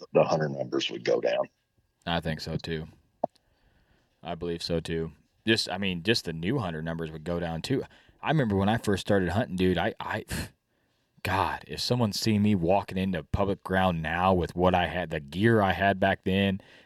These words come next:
Speaker 2: the shit I was doing, trying back then,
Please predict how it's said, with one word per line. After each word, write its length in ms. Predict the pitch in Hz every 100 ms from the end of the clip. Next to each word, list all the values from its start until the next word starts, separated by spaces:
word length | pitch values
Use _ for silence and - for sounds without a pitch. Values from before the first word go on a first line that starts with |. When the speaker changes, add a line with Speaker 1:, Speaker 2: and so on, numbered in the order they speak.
| -
Speaker 2:
the 100 | 80
shit 420 | - - 107 101
I 120 | 92
was 180 | 98 85
doing, 420 | 90 101 101 95
trying 460 | - 92 90 101 98
back 260 | 98 98
then, 400 | 101 101 104 104